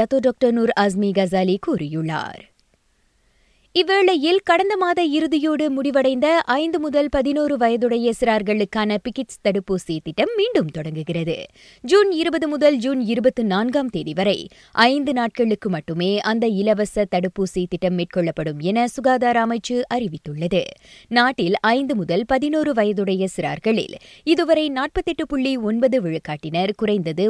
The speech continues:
ஒரு தடுப்பூசி செலுத்தியுள்ளனர். முப்பத்தைந்து புள்ளி ஐந்து விழுக்காட்டினர் இரு தடுப்பூசிகளையும் போட்டிருக்கின்றனர். அறுபத்தெட்டு புள்ளி ஐந்து விழுக்காட்டு பெரியவர்கள் கோவிட் நைன்டீனுக்கான ஊக்க தடுப்பூசி போட்டுள்ளனர்.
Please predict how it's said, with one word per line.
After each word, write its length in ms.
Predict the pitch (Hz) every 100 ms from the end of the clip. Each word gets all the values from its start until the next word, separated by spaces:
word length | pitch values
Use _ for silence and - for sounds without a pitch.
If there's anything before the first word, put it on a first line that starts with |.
| 208
ஒரு 200 | 240 320
தடுப்பூசி 540 | 202 160 - 151 262 330
செலுத்தியுள்ளனர். 840 | - 185 160 156 151 165 170 92 - - - -
முப்பத்தைந்து 600 | 381 480 466 359 330 -
புள்ளி 280 | 302 285 285 220
ஐந்து 220 | 247 277 226
விழுக்காட்டினர் 640 | 220 - 214 214 214 214 220 185
இரு 160 | 233 381 294
தடுப்பூசிகளையும் 840 | 254 - 226 220 196 190 196 202 302
போட்டிருக்கின்றனர். 840 | 233 156 147 156 151 165 - - - - - -
அறுபத்தெட்டு 540 | 311 392 381 339 302 302 269
புள்ளி 200 | 277 269 - 214
ஐந்து 220 | 277 285
விழுக்காட்டு 480 | 247 240 - 233 247
பெரியவர்கள் 580 | 190 147 156 165 202 185 - _ _ -
கோவிட் 280 | 262 269 208
நைன்டீனுக்கான 680 | 180 165 156 156 156 156 190 247
ஊக்க 280 | - 381 381 294
தடுப்பூசி 480 | 226 214 247 - 415
போட்டுள்ளனர். 760 | 302 196 156 151 170 160 60